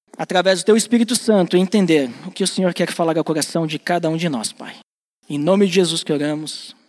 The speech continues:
Amém. Muito bem. Então, temos estudado já as cartas às igrejas e essa já é a terceira igreja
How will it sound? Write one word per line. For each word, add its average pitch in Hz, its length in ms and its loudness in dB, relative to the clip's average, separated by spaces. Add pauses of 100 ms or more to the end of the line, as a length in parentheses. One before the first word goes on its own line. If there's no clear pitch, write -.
(140)
Amém. 135 320 -10 (400)
Muito 240 180 2
bem. 214 300 2 (420)
Então, 269 460 2 (580)
temos 240 300 4
estudado 208 640 4
já 160 420 2 (480)
as - 220 -6
cartas 220 760 -2
às 170 200 0
igrejas 175 760 2 (420)
e 214 200 2
essa 277 340 2
já 247 220 4
é 294 80 4
a 294 80 4
terceira 247 920 2 (400)
igreja 180 640 2